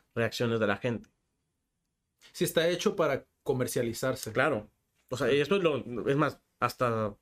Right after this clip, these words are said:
Speaker 1: suena tonto decirlo.
Speaker 2: Sí.
Speaker 1: Esto va de cajón.
Speaker 2: Sí.
Speaker 1: Pero ¿qué está pasando con las otras propuestas? O sea, escuchar las voces de otros autores,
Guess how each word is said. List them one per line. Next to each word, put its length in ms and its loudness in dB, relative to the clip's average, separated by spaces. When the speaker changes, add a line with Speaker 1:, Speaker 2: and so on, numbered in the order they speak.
Speaker 1:
suena 280 0
tonto 260 2
decirlo. 400 -2
Speaker 2:
Sí. 120 -2
Speaker 1:
Esto 300 -4
va 120 2
de 80 2
cajón. 420 -2
Speaker 2:
Sí. 140 -8
Speaker 1:
Pero 220 2
¿qué 60 -4
está 220 -2
pasando 420 0
con 180 0
las 220 -2
otras 240 -6
propuestas? 880 -4
O 100 -4
sea, 80 -6
escuchar 340 -4
las 200 -2
voces 420 0
de 180 2
otros 460 0
autores, 760 -2